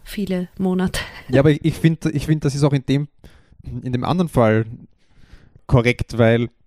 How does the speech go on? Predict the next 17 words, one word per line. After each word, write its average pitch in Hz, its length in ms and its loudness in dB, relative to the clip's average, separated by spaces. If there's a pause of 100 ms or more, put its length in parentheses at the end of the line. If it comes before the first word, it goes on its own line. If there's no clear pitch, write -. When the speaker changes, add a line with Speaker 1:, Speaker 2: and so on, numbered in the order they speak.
(280)
Speaker 2:
wenn 127 260 -2
ich 135 60 -4
etwas 127 220 -4
als, 127 280 -2 (280)
als 123 220 -2
Trash 127 580 4
oder 113 520 4 (400)
das 101 160 -10
ist 110 100 -4
jetzt 117 180 -2
aber 117 100 0
sehr 113 220 -4
schrill 131 500 -2
oder 120 160 4
was 117 160 2
auch 120 80 -2
immer, 120 260 -4